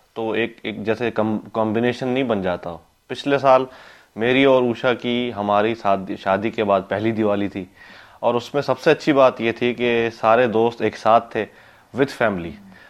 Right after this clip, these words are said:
تو ایسا تھا کہ جیسے ایک، آ، بھائیوں والا ماحول تھا، جیسے فیملی ایک ساتھ میں combine ہو گئی ہے، اور وہ دیوالی میرے لیے زیادہ important، پریشیس ہے، کیونکہ سب ایک ساتھ مل کے celebrate کر رہے ہیں۔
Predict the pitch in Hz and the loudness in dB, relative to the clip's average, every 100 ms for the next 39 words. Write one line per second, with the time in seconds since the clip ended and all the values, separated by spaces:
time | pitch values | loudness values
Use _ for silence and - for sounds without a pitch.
0 | _ - 131 127 120 123 160 147 156 156 | _ -4 -2 2 2 2 2 2 2 2
1 | 143 139 156 156 143 143 - - _ _ | 2 2 2 2 2 0 -4 -20 _ _
2 | - 104 104 107 104 98 107 123 139 131 | -6 -2 2 2 2 2 2 2 4 4
3 | 120 110 92 98 95 92 87 - _ _ | 4 4 0 -2 -4 -6 -14 -18 _ _
4 | 98 95 113 110 104 110 110 120 117 110 | -12 -10 -10 -6 -4 -2 -2 0 0 -2
5 | 110 _ _ _ - - - 117 113 120 | -4 _ _ _ -20 -8 2 2 2 -2
6 | 110 104 104 110 107 92 90 87 - - | -2 0 2 0 -2 -4 -6 -8 -14 -20
7 | - - - _ _ - 120 120 127 127 | -20 -20 -20 _ _ 2 6 8 6 4
8 | 139 151 160 131 127 131 135 131 123 110 | 2 2 2 2 4 4 2 0 2 2
9 | 104 98 92 92 92 90 95 - - 104 | 2 0 -2 -4 -6 -10 -14 -16 -18 -8
10 | 104 98 98 95 - 85 87 104 101 113 | -6 -6 -6 -8 -8 -12 -10 -8 -4 0
11 | 107 95 _ _ _ _ _ _ _ _ | 0 -4 _ _ _ _ _ _ _ _
12 | _ - 127 117 113 - 113 113 110 107 | _ -8 -4 -4 -4 0 0 0 -2 -2
13 | 110 101 98 107 - 101 90 | -4 -2 0 -2 -2 -6 -6